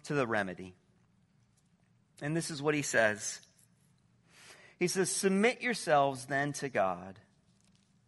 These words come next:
Resist the devil, and he will flee from you.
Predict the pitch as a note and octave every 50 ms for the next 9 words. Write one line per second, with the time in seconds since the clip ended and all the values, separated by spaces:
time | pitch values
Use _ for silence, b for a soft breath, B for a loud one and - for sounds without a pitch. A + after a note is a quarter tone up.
0 | _ _ b b b b b b b - D3+ D#3+ C#3+ C3 E3 G#3 G#3+ - - -
1 | - G3+ E3+ C#3 C3 A#2+ A#2 A2+ G#2+ A2 A2+ A2 A2+ B2 - _ _ _ _ _
2 | _ _ _ _ - A#2+ B2 A#2+ C#3 C#3+ C#3 C#3+ C3+ - - - A#2 G#2+ F#2+ -
3 | - - F2 F2+ F2+ F2+